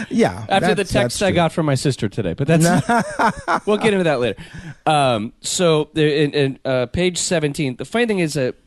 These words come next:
Speaker 2: there, there, these, uh, chapters in my version, they're not, they're not labeled. There's some stuff in Chinese which I assume is the labeling, but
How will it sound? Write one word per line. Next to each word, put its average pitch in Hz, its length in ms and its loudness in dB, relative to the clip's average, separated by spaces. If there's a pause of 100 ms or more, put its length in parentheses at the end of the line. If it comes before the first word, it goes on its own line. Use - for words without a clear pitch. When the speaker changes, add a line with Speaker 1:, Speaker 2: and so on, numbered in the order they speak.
(120)
Speaker 2:
there, 160 220 -2
there, 165 180 0 (180)
these, 120 360 -4
uh, 123 80 -4
chapters 165 540 -2
in 131 120 -2
my 147 160 0
version, 131 340 -2
they're 120 120 -4
not, 117 220 -8
they're 135 120 -6
not 143 160 -6
labeled. 117 480 -4 (440)
There's 120 200 -6
some 139 180 -4
stuff 208 260 0
in 165 100 -2
Chinese 151 460 0
which 123 160 0
I 135 60 2
assume 135 360 0
is 113 120 0
the 104 80 -4
labeling, 104 420 0
but - 160 -8